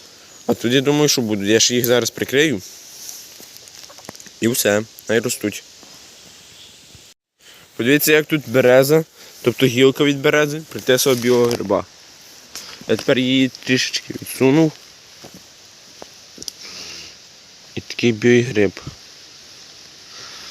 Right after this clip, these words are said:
Тут в цьому лісі переважно всі такі гриби, тут великі чомусь не виростають,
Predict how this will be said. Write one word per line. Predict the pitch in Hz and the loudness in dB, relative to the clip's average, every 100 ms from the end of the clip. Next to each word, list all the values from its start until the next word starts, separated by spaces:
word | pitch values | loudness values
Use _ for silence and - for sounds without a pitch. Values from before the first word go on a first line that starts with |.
| - - - - | -20 -20 -20 -6
Тут | 143 151 | 0 0
в | |
цьому | - 156 156 151 | 2 2 2 0
лісі | 160 - 123 - - - - | -2 -2 -4 -10 -20 -20 -2
переважно | 123 127 139 135 | 2 4 2 0
всі | 117 123 | -2 -2
такі | 117 - 143 | -2 2 2
гриби, | 135 131 147 | 4 2 0
тут | 131 | -2
великі | 113 123 120 - | 2 4 4 2
чомусь | 107 113 110 | -4 -4 -2
не | 113 107 | 0 2
виростають, | 101 165 - 120 | 2 0 2 2